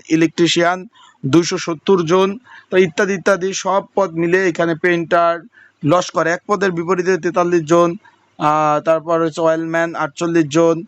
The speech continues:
বাবুর্চি, বাবুর্চি হলো একশো উনআশি জন, বাবুর্চি মাত্র চারটি পদের বিপরীতে একশো উনআশি জন,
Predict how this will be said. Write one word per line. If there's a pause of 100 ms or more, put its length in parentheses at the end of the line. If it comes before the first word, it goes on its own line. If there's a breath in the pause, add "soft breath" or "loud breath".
(280 soft breath)
বাবুর্চি, (420)
বাবুর্চি
হলো
একশো
উনআশি
জন,
বাবুর্চি
মাত্র
চারটি
পদের
বিপরীতে
একশো
উনআশি
জন,